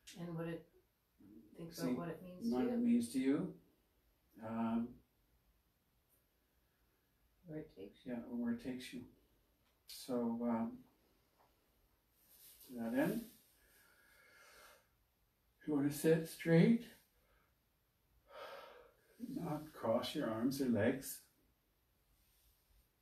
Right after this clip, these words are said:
Speaker 2: which I even found is important when you're having your blood pressure taken. You're not supposed to even cross your foots or arms, no.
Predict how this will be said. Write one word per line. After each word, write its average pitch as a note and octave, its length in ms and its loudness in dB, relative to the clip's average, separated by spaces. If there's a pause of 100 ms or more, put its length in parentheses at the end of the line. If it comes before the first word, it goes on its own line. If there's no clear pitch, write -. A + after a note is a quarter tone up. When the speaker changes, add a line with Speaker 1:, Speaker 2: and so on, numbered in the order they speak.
(1800)
Speaker 2:
which C#3+ 160 2
I C#3+ 100 8
even F#3+ 200 8
found E3+ 300 8
is D#3+ 120 6
important D#3 500 4
when C#3 120 6
you're C3 120 4
having C3+ 240 2
your G#2+ 120 0
blood A2 320 0
pressure F#2+ 280 -6
taken. F2 340 -16 (760)
You're A2+ 100 -12
not A#2 100 -6
supposed A#2 280 -6
to A#2 80 -8
even G2+ 160 -6
cross A#2 360 -8
your G#2 120 -10
foots - 500 -12 (960)
or F#2+ 60 -8
arms, E2+ 500 -16
no. G2 80 -16